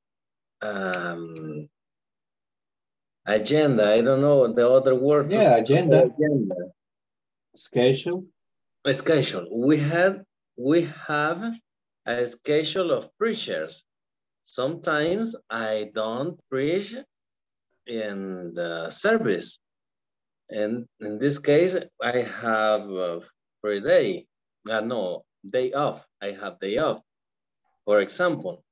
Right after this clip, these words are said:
Speaker 1: And times when I, when I had need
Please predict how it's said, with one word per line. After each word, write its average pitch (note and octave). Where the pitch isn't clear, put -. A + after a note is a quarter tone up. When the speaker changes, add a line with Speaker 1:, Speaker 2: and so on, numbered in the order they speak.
Speaker 1:
And A#2
times D3
when C3+
I, F#2+
when A2
I G#2+
had B2
need C3+